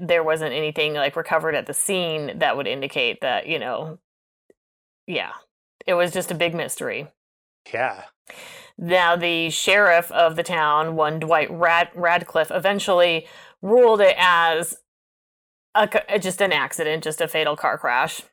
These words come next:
Speaker 1: But the brother-in-law, Paul Freshour, felt that foul play was involved, and
Speaker 2: Yeah, he
Speaker 1: he's
Speaker 2: didn't think that was just some car crash. He was like, "Nah, someone did something."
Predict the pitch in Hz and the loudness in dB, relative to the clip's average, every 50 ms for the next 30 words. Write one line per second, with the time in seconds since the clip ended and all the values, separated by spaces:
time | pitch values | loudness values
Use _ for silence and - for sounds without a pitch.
0 | _ _ _ _ _ _ _ _ _ _ _ _ _ _ _ _ _ _ _ _ | _ _ _ _ _ _ _ _ _ _ _ _ _ _ _ _ _ _ _ _
1 | _ _ - - - _ _ _ - 180 160 196 185 180 175 170 170 160 - - | _ _ -20 -20 -20 _ _ _ -6 0 4 6 6 8 6 6 4 0 -2 -6
2 | - - - - _ _ _ _ _ 165 175 180 170 175 196 220 233 240 233 220 | -10 -12 -14 -18 _ _ _ _ _ 0 0 0 2 4 4 4 6 6 4 4
3 | 208 185 180 165 160 156 160 165 165 - _ _ - - 180 170 170 170 - - | 2 2 4 4 6 6 4 4 2 -2 _ _ 0 2 4 4 4 4 0 0
4 | - 190 202 226 214 - - 147 147 143 151 151 151 160 180 - - _ _ - | 0 2 2 2 2 -2 -4 -2 0 0 2 2 2 2 0 -2 -4 _ _ -20
5 | - - 180 170 165 160 160 - - - 170 165 175 160 160 156 156 151 - - | -2 2 4 4 4 4 2 -2 -8 -10 -4 -2 0 2 4 4 2 2 0 -4
6 | _ _ _ _ _ _ _ - - - 180 160 151 147 139 - - 185 185 170 | _ _ _ _ _ _ _ -8 -2 2 4 4 4 2 0 -2 0 2 4 4
7 | 160 143 131 139 147 151 160 156 147 147 143 147 139 151 147 151 104 78 82 73 | 4 2 0 -2 -4 -6 -4 -2 -2 -2 -4 -6 -8 -6 -4 -2 -2 -2 -2 -2
8 | - - - - - - - - - - 170 156 151 151 151 151 151 147 123 110 | -4 -6 -8 -8 -10 -12 -12 -12 -8 -6 -4 -2 -2 0 0 0 0 0 -2 -2
9 | 107 120 - - 127 120 117 113 127 135 117 120 123 123 120 120 113 101 110 120 | -2 -2 0 0 0 -2 -2 -4 -4 -4 0 2 2 2 2 0 -2 -4 -4 -4
10 | 117 - - - 131 117 110 110 107 - 131 123 117 110 - 127 107 110 101 - | -4 -4 -4 -4 -4 -4 -4 -8 -2 2 4 4 4 2 0 -2 -2 -2 -2 -4
11 | 120 113 113 117 110 101 113 113 104 104 104 - - 139 131 120 113 107 110 107 | -8 -6 -4 -4 -4 -4 -4 -4 -4 -4 -4 -4 -4 -4 -4 -4 -4 -6 -8 -10
12 | 107 - 120 107 104 - 95 92 | -8 -8 -8 -8 -8 -12 -18 -20